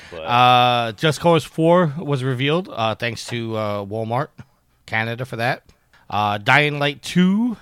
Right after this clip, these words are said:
Speaker 2: was revealed. Uh, we got our first look at Shadow of the Tomb Raider, which we're gonna go into.
Speaker 1: Oh, yeah.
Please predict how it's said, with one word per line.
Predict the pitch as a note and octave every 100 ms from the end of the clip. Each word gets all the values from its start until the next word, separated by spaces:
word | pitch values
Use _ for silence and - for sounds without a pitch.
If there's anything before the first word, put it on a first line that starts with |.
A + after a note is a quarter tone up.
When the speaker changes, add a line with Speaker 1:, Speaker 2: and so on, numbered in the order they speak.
| -
Speaker 2:
was | - C#3
revealed. | D3 C#3+ E3 G#3+ A3+ - _ _ _ _ _ _ _ _ _ _ _ _ _ _ -
Uh, | G#2 G#2 G2+
we | G#2+
got | B2+ C3
our | B2
first | - C#3 C3
look | B2 C3+ -
at | B2+ A#2
Shadow | - - B2+ B2+ B2
of | A2+
the | A2+
Tomb | - C3 B2+
Raider, | C3+ F#3+ C3+
which | G#2 - G#2+
we're | G#2+
gonna | G#2
go | G2 G2+
into. | G#2+ - C#3+ F3+
Speaker 1:
Oh, | G#2+
yeah. | E2+ D#2 D2+